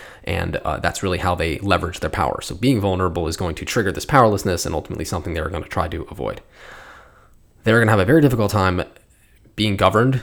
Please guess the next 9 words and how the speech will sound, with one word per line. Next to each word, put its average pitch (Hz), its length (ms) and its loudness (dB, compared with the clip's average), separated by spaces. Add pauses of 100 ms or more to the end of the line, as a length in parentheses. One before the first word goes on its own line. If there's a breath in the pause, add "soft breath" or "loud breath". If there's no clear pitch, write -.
being, 87 380 -2
uh, 71 140 -2
ruled. 95 540 -2
They're - 100 -4
gonna 85 140 -2
hate 117 280 -2
authority, 95 540 0 (100)
become 98 220 -6
extreme-, 120 640 0